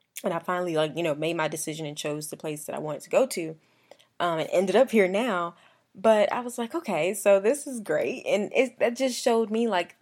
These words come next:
the journey of that, of transitioning out of Augusta to Atlanta, like, that also brought me closer to God and, like, built my relationship, because that fine tuning that you have to go through to, like, understand where God is guiding you and, like, kinda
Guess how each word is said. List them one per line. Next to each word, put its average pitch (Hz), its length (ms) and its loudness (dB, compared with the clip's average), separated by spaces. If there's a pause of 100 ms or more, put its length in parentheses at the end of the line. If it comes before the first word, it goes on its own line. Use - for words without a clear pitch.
(100)
the 190 120 4
journey 185 520 0
of 170 140 -6
that, 160 320 -2
of 151 100 -10
transitioning 165 600 -6
out 151 120 -4
of 147 240 -6 (300)
Augusta 160 340 -4
to 170 160 -6
Atlanta, 156 320 -4
like, 151 180 -6 (140)
that 165 420 0
also 180 360 0
brought 185 220 0
me 185 120 -4
closer 202 400 -4
to 196 100 -4
God 190 300 -4
and, 165 80 -8
like, 147 240 -12
built 175 160 0
my 160 100 -2
relationship, 165 560 -6
because 180 360 -4 (380)
that 185 320 2
fine 196 560 -4
tuning 196 480 -2
that 160 240 -4
you 180 100 -6
have 165 220 -6
to 165 80 -6
go 160 280 -6
through 165 280 -6
to, 151 100 -2
like, 143 340 -6
understand 156 600 -8
where 151 120 -8
God 147 220 -6
is 147 140 -10
guiding 180 480 -4
you 147 180 -8
and, 143 100 -8
like, 147 240 -12 (300)
kinda 175 400 -2